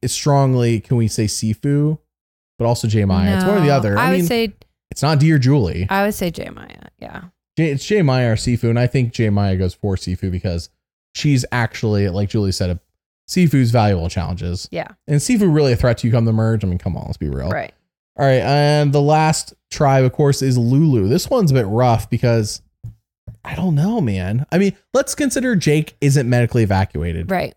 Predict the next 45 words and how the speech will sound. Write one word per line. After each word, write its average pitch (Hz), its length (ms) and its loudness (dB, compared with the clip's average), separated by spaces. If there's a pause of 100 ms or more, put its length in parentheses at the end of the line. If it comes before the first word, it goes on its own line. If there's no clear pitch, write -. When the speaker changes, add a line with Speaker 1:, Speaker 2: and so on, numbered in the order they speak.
Speaker 1:
Let's 175 260 -2
just, 202 120 0
we're 170 100 2
just 170 120 -6
talking 175 140 2
about 139 120 0
people, 135 280 0
they're 123 120 2
voting 117 360 2
each 101 60 0
Speaker 2:
Just 101 180 -2
Speaker 1:
other 87 40 0
Speaker 2:
voted 95 260 0
Speaker 1:
off. - 100 -2
Speaker 2:
off. - 300 -8 (600)
I 196 160 -2
Speaker 1:
Is 160 120 2
it 262 40 2
Speaker 2:
still 285 160 0
say 330 200 0
Speaker 1:
between 262 120 0
Bru-, 240 180 2
Speaker 2:
Bruce. 170 320 -4 (200)
Speaker 1:
I 190 80 0
think 381 140 0
Katura's 247 280 0
gonna 180 140 0
push 175 320 0
for 247 120 -2
Bruce, 247 320 -2
but 143 140 -2
does 160 160 4
she - 80 0
have 175 100 2
the 147 100 4
votes 127 280 2
to 120 60 0
get 113 120 2
Bruce? - 380 -4 (320)
She's 202 220 2
gonna 220 120 2
need 196 160 2
Kelly 185 380 0
and 160 100 2
Caleb, 107 600 2